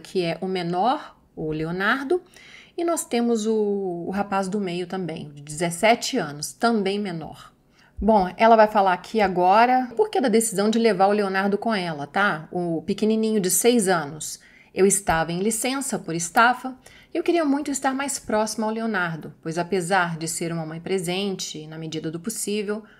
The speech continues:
por causa da aviação, praticamente perdi muitos momentos importantes dos dois meninos maiores." Eu vi ali uma oportunidade para uma mudança de vida e de carreira.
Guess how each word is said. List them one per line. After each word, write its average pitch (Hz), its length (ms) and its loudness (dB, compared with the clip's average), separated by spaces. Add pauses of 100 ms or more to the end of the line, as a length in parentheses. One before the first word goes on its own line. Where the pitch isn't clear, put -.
(160)
por 392 280 4
causa 196 320 2
da 190 140 0
aviação, 254 600 0
praticamente 285 720 -2
perdi 240 260 -2
muitos 233 480 2
momentos 214 440 0
importantes 202 580 -6
dos 185 180 -8
dois 185 220 0
meninos 180 380 -6
maiores." 180 800 -2 (360)
Eu 269 100 0
vi 247 240 2
ali 262 440 4
uma 247 120 0
oportunidade 226 920 -2 (200)
para 294 120 -4
uma 294 100 -2
mudança 233 400 0
de 220 100 0
vida 214 220 -2
e 226 60 0
de 233 100 -2
carreira. 214 640 -4